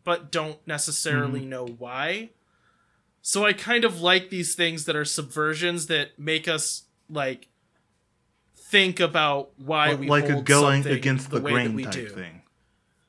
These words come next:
Speaker 1: Yeah, yeah, yeah. Like, this thing might be uncomfortable for us. Well, why is that? Like, what is at the source of that discomfort?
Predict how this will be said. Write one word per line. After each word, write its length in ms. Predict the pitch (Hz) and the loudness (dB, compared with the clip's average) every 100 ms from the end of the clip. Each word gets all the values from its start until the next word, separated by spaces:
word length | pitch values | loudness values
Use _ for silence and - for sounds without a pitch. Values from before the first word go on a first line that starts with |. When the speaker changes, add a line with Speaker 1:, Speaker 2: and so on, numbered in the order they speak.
| _ _ _ _ _ _ _ _ | _ _ _ _ _ _ _ _
Speaker 1:
Yeah, 460 | 208 180 220 180 156 | -4 6 8 8 6
yeah, 140 | 160 | 2
yeah. 300 | 165 165 147 | 2 4 2
Like, 440 | 160 180 175 - - _ _ _ - | 4 4 4 0 -16 _ _ _ -4
this 300 | 170 208 214 | 2 4 6
thing 220 | 220 190 | 4 4
might 260 | 180 185 180 | 4 4 4
be 100 | 180 | 0
uncomfortable 600 | 160 151 175 147 151 143 | 0 -2 -6 -4 -8 -8
for 260 | - 156 | -6 -4
us. 140 | 143 - | -2 -4
Well, 100 | 143 | -2
why 220 | 151 147 | 2 2
is 300 | 147 135 - | 2 0 -2
that? 300 | 131 113 113 | -2 -8 -6
Like, 200 | 143 147 | -6 -4
what 120 | 151 | -2
is 120 | 151 | 0
at 180 | 151 143 | 0 -2
the 80 | 139 | -4
source 360 | - 156 143 139 | -4 -2 -2 -4
of 100 | 131 | -2
that 180 | 131 | -4
discomfort? 680 | 127 - 143 135 175 175 175 | -4 -6 -8 -6 -2 -2 -2